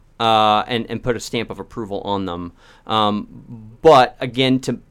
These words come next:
from my understanding, they were, they were,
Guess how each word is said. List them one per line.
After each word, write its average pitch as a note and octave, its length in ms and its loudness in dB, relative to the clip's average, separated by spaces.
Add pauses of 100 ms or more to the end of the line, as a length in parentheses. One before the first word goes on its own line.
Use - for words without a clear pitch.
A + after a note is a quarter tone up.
(280)
from A#2+ 200 0
my B2 180 4
understanding, A2 680 -4
they A2 180 0
were, G2+ 460 -2
they G#2 140 -2
were, G2 280 -6